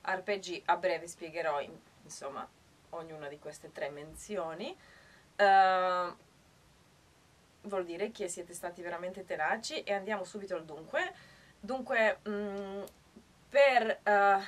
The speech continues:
sempre spiegarmi come mai nel libro Scale, quale è il mio secondo libro di color verde, mi vedevate con la camicia verde,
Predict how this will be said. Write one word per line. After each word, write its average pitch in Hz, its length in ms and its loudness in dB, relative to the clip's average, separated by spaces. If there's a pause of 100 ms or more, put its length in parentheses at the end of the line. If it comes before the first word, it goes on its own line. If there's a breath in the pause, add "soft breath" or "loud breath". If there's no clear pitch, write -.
sempre 359 420 -2
spiegarmi 220 1160 2
come 370 320 -2
mai 233 720 2
nel 214 500 0
libro 214 540 -4
Scale, 196 920 2
quale 160 560 0
è 160 300 0 (500 soft breath)
il 196 120 -6
mio 196 160 0
secondo 202 340 -4
libro 170 300 -6
di 175 100 -8
color 180 340 0
verde, 165 520 0
mi 226 100 -4
vedevate 180 460 -2
con 180 120 -8
la 175 80 -6
camicia 180 380 -10
verde, 202 560 0